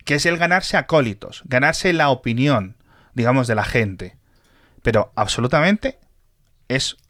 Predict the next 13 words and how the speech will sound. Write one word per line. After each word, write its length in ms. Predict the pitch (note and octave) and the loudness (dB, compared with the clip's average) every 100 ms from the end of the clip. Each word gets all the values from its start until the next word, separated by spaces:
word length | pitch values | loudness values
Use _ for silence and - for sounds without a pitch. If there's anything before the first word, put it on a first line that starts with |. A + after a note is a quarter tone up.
| _ | _
a 80 | - | -2
largo 260 | A2 C3 C3 | 0 0 0
plazo, 400 | C#3+ D3 G#3 - | 0 0 -4 -6
totalmente 600 | - A2+ G#2+ A#2 E3 E3 _ _ _ _ _ - | -8 -4 -2 -2 -2 -4 _ _ _ _ _ -2
infructuoso 720 | B2 - G#2 G2 F#2 - - _ _ - | -2 -2 -4 -4 -6 -8 -14 _ _ -8
cuando 320 | G#2 G#2 F#2+ | -6 -4 -4
empiezan 300 | G2 G#2+ A#2 | -2 -2 -2
este 160 | G#2 G#2+ | -4 -6
tipo 180 | G#2+ | -4
de 140 | G2 F#2+ | -4 -6
cosas. 260 | - G#2+ | -12 -10
Pero 140 | - B2 | -2 0
bueno, 220 | A2+ | -2